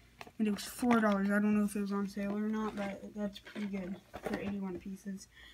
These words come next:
Alright, so, um, anyways, you guys can be expecting a review on that pretty soon. So, next up, and the last thing, and we got a couple things, which is, this is the, um,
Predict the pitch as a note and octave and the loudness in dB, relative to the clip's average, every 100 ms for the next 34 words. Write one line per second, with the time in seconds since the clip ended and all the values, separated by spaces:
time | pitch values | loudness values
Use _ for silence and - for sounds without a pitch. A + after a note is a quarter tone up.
0 | - - _ - G#3+ G3 F#3+ - A3+ G#3+ | -20 -20 _ -10 -4 -4 -6 -6 -4 -2
1 | G3+ G#3+ G3 F#3+ G3 - A3+ G3+ G3+ G3 | -2 -2 -2 -4 -6 -4 -2 -2 -4 -2
2 | G#3 G#3+ G#3+ G#3 A3 G#3 G3+ - - A3 | -2 0 -2 -2 -4 -4 -6 -8 -4 -4
3 | G#3+ G#3 G3+ G3 - G3+ F#3+ E3+ E3+ - | -2 -2 -2 -6 -6 -6 -4 -6 -8 -10
4 | - G3 F#3+ G3 G#3+ G#3 G3 F#3+ F#3+ - | -10 -8 -6 -2 0 0 0 -2 -4 -6
5 | - G#3+ G3+ G3 G3 - F#3 F3 - - | -6 -4 -2 -4 -8 -10 -8 -10 -12 -18
6 | - - - - G3 G3+ G3+ - B3 A3+ | -18 -18 -10 -2 0 0 -2 0 6 6
7 | B3 - - A3 G#3 F#3+ G3+ G#3 G#3 - | 4 -2 -8 -4 -2 0 0 0 -2 0
8 | A3 G3+ G#3+ G3+ A3 G3+ G3 F#3+ F#3+ - | 2 4 4 2 -2 0 0 2 0 2
9 | - - G#3 G#3 - - - - - - | 2 2 0 0 0 -2 -4 -6 -4 -2
10 | - G3+ - G#3 G3 G3+ G3+ - - - | 0 0 2 2 4 4 4 0 -4 -14
11 | - - - - - - - - - - | -16 -18 -18 -10 -8 -10 -14 -20 -20 -20
12 | - - - B3+ - - A3+ G#3+ G#3 G3+ | -20 -10 -2 0 0 -4 -2 2 0 0
13 | G3+ G3 F#3+ G3 F#3+ F#3 F3+ | 0 0 2 2 2 2 0